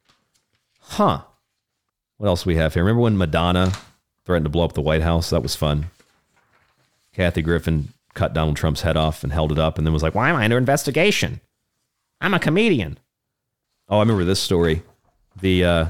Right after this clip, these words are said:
the Tom Brady diet, women's health. And you got this girl and her husband, like, "We just can't stay on Tom Brady's diet. It's just too, too, too complex. It's too complicated." We just, we,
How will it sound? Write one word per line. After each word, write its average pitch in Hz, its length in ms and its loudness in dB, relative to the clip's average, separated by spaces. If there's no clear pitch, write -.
the 104 60 -2
Tom 98 280 0
Brady 87 280 2
diet, 95 520 0
women's 92 360 -2
health. 95 420 -2
And 90 80 -10
you 90 40 -6
got 85 140 0
this 82 160 -4
girl 90 340 2
and 80 80 0
her 78 80 0
husband, 82 400 -2
like, 78 220 2
"We 104 80 2
just 95 100 -4
can't 95 200 -2
stay - 140 -2
on 90 80 0
Tom 113 220 0
Brady's 95 220 0
diet. 92 220 0
It's - 80 -10
just - 160 -10
too, 101 200 0
too, 139 220 0
too - 220 0
complex. 110 560 0
It's 87 120 -8
too - 120 0
complicated." 101 720 -2
We 107 120 0
just, - 140 -4
we, 113 160 0